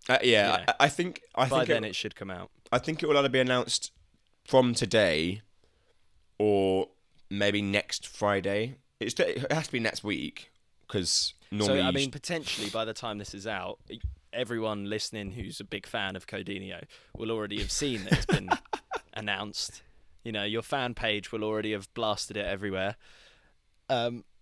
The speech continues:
Speaker 2: so, I mean, it must be annoying for them, but at the same time, it's kinda cool to hear the insights of it, 'cause,
Speaker 1: No, it
Speaker 2: like,
Speaker 1: is.
Speaker 2: this doesn't happen to everyone.
Speaker 1: Yeah, uh, 'cause I, basically, I've ju-, 'cause I've just got the script yesterday, like, the actual, like,
Speaker 2: Mate.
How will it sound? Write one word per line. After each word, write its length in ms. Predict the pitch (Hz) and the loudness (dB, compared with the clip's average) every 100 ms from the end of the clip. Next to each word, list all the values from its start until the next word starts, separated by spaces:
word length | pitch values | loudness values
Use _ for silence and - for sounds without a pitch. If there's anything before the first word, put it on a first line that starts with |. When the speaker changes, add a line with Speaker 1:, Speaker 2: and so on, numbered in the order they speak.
| - - - | -20 -20 -8
Speaker 2:
so, 380 | - 156 127 95 - - 110 | 0 2 2 0 -10 -8 -4
I 80 | 151 | -2
mean, 280 | 147 139 139 _ _ _ | -2 -6 -10 _ _ _
it 160 | - 147 | 0 2
must 200 | 156 - | 2 2
be 100 | 151 | 2
annoying 320 | 135 135 131 | 2 2 0
for 100 | 120 | -2
them, 160 | 123 131 | 0 2
but 80 | 127 | 0
at 60 | |
the 80 | 120 | 0
same 200 | - 131 | -2 -2
time, 420 | 113 120 104 92 - - - - - - - - | 0 0 -2 -6 -14 -20 -20 -20 -20 -20 -20 -8
it's 100 | - | -4
kinda 260 | - 254 226 | 4 6 6
cool 300 | - 359 294 | 2 2 0
to 120 | - 123 | 0 -4
hear 120 | 156 | -2
the 120 | 151 | -2
insights 420 | 180 - 120 90 | -2 0 0 0
of 60 | 107 | -6
it, 160 | 95 - | -8 0
'cause, 80 | 117 | 6
Speaker 1:
No, 60 | |
it 100 | 113 | 6
Speaker 2:
like, 120 | 131 | 8
Speaker 1:
is. 140 | 117 101 | 6 6
Speaker 2:
this 100 | - | 4
doesn't 140 | 151 147 | 2 0
happen 200 | 165 107 | -4 -4
to 80 | |
everyone. 300 | 98 92 90 - - | -6 -6 -12 -16 -4
Speaker 1:
Yeah, 440 | 107 107 98 92 - | 4 8 8 6 4
uh, 100 | 107 | 0
'cause 180 | - 143 | 2 4
I, 140 | 123 - - | 4 2 0
basically, 240 | - 131 107 | 4 4 4
I've 60 | 95 | 2
ju-, 140 | 113 | 0
'cause 140 | - | 2
I've 140 | 117 92 | 0 2
just 240 | 117 - | 0 0
got 160 | 113 - | 0 -2
the 60 | |
script 580 | - - 107 - - - - | -2 0 0 0 -4 -10 -4
yesterday, 600 | 87 - 85 98 101 131 - - | -4 -4 -2 0 0 -2 -12 -4
like, 220 | 101 92 | 0 2
the 60 | 95 | 2
actual, 260 | - 101 | 0 0
like, 180 | 95 90 82 | 0 0 -2
Speaker 2:
Mate. 240 | 127 - | -6 -8